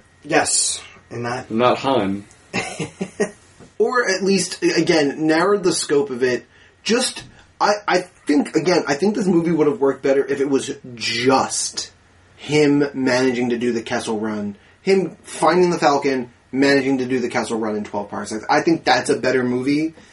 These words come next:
Speaker 3: than all of the other stuff that gets jammed into it. I think that's what hurts it for me.
Speaker 2: Either has to be that, or it has to be the, the heist and then him deciding to help the rebels without all the fan service they jam in,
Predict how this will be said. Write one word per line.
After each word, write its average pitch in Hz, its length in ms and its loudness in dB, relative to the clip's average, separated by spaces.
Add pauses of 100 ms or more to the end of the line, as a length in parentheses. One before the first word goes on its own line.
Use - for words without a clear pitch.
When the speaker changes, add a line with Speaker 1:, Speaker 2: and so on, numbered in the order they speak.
(180)
Speaker 3:
than 156 200 2 (160)
all 151 340 4
of 135 140 -2
the 135 160 4
other 135 240 2
stuff - 420 0
that 123 300 0
gets 117 320 0 (120)
jammed 117 720 0
into 110 380 -4
it. - 180 -16 (380)
I - 80 -6
think 151 180 2
that's 135 300 4
what 123 160 0
hurts - 260 0
it 90 100 -6
for 85 120 -10
me. - 260 -14 (240)
Speaker 2:
Either 117 220 -2
has 113 180 -2
to 110 80 -12
be 110 140 2
that, 120 340 -2
or 113 160 0
it 104 80 -2
has 107 200 -6
to 101 80 -4
be 104 240 4
the, 101 400 -2
the 101 120 -8
heist 101 360 0
and 98 100 -2
then 95 100 -2
him 98 160 -2
deciding 98 380 0
to 95 40 -2
help 98 180 -2
the 92 80 -6
rebels 92 380 -4
without 98 220 0
all 101 140 0
the 90 100 -6
fan 127 240 0
service 95 340 -2
they 95 120 -6
jam 92 260 -6
in, 92 140 -8